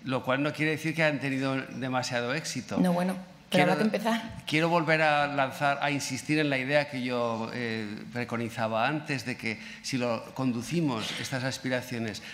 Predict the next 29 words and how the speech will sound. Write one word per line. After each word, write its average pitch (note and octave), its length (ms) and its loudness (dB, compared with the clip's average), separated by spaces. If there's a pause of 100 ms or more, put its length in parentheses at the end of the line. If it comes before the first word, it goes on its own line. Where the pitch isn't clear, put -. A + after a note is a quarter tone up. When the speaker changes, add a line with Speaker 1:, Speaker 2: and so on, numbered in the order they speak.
(120)
Speaker 1:
a B2 140 2
través C3 300 0
de D#3+ 60 2
una D3 480 4
institución C#3 920 0 (180)
como B2+ 200 0
es B2 140 -2
el C3 100 0
icom, C3+ 440 0 (380)
ya C3+ 140 4
sea D3+ 240 4
del C#3 160 0
ictop C#3+ 580 0
o B2 140 -4
del A2+ 200 -2
ceca, C#3 520 0 (360)
vamos C#3+ 280 4
a D#3 60 2
tener D#3 180 4
el D3+ 120 2
refrendo C#3+ 520 0
de C3 60 -2
una C3+ 80 0
institución C3+ 440 0
internacional A#2+ 840 0 (380)
avalada A#2+ 480 2
por D3+ 120 -2
la C3+ 100 0
unesco, A2 520 -6